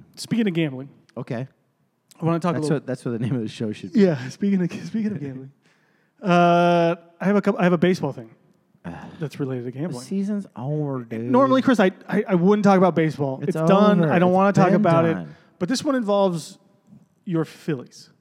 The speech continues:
Speaker 2: Okay.
Speaker 1: And it really starts, it's starting to feel like that they're kind of maybe becoming the, the sort of the darlings and the go-to team of the offseason.
Speaker 2: That's who people are putting their money behind?
Speaker 1: Yeah.
Speaker 2: Why?
Speaker 1: So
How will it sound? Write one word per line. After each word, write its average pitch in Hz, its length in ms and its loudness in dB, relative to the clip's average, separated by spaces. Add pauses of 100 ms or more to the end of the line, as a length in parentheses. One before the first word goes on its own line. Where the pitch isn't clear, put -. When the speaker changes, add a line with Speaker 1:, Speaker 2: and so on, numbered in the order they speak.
(140)
Speaker 2:
Okay. 85 480 -6 (720)
Speaker 1:
And 277 140 -4
it 196 180 -8 (140)
really 320 380 2
starts, - 520 -4
it's 220 140 -10
starting 262 200 0
to - 60 -6
feel 226 160 2
like 180 300 0
that 170 180 -8
they're 208 180 -2
kind 240 220 -10
of 254 60 -6
maybe 208 340 -2
becoming 190 380 -2
the, 156 200 0 (100)
the 160 100 -14
sort 180 160 -2
of 156 40 -2
the 156 60 -6
darlings 170 800 2
and 151 100 -4
the 143 60 -4
go-to 156 400 2
team 151 240 -4
of 139 40 -2
the 131 100 -2
offseason. 123 600 -12 (1000)
Speaker 2:
That's 123 400 -4
who 127 180 0
people 120 300 -4
are 110 80 -4
putting 104 180 -6
their 107 100 -6
money 101 220 -4
behind? 117 400 -6
Speaker 1:
Yeah. 139 280 -4 (520)
Speaker 2:
Why? 104 480 -8 (1040)
Speaker 1:
So 175 460 2